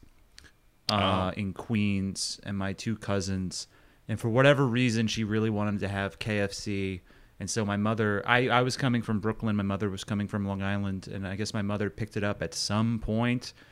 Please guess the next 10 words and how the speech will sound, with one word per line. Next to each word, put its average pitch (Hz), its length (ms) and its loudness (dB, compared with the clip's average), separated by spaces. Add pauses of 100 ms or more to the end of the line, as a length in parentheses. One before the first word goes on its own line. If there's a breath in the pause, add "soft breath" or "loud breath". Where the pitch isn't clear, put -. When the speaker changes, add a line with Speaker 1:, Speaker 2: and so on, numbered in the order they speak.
(400 loud breath)
Speaker 1:
But, 104 300 2
um, 95 480 2 (720 soft breath)
by 117 100 6
the 107 100 4
time 127 280 2
I 117 80 4
guess 110 160 2
she 107 200 0
got 101 340 4
there, 90 460 2